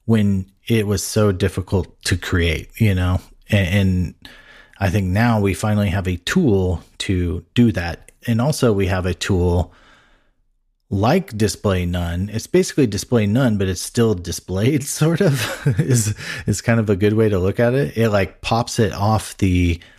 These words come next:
like, accessibility tree, but it still renders, which is kind of, like, an important distinction. So, like, your hamburger menu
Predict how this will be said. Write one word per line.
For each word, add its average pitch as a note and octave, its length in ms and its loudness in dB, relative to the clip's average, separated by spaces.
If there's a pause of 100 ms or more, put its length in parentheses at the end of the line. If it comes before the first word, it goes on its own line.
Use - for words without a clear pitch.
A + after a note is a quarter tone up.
(480)
like, E2+ 540 0 (420)
accessibility G2+ 800 0
tree, F2+ 720 -4 (640)
but G2 180 2
it F#2+ 200 -2
still G#2 400 0
renders, G#2+ 580 -2
which A2 180 -2
is - 80 -6
kind G2+ 200 -2
of, F#2 80 0
like, F#2+ 160 0
an E2+ 160 2
important F#2+ 920 -2
distinction. F2+ 540 -2
So, G2 140 -2
like, F#2 200 0
your F2 100 -2
hamburger A#2+ 440 2
menu F2 460 0